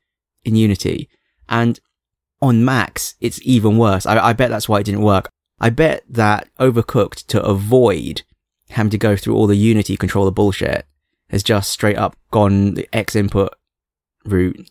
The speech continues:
and has a wrap around that. And that, of course, won't work on a Mac.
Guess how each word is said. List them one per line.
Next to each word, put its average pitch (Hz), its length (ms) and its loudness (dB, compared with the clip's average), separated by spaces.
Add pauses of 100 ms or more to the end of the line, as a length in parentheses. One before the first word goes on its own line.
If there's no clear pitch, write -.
and 95 140 2
has 95 200 0
a 92 80 -4
wrap 98 260 -2
around 95 260 -2
that. 90 280 -2 (340)
And 104 160 0
that, 104 140 0
of - 160 -4
course, 107 240 -2
won't 98 240 2
work 101 320 0
on 92 80 0
a 92 40 0
Mac. - 440 -4